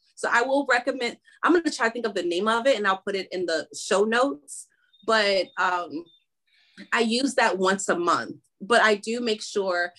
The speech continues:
that I do get pedicures, um, regularly. But overall, I just make sure that I moisturize as much as I wash my, my other part of my body,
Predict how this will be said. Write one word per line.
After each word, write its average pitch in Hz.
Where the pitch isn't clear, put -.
that 190
I 190
do 202
get 196
pedicures, 170
um, 151
regularly. 262
But 202
overall, 214
I 180
just 202
make 196
sure 180
that 170
I 175
moisturize 170
as 165
much 165
as 165
I 160
wash 160
my, 160
my 156
other 202
part 185
of 160
my 160
body, 156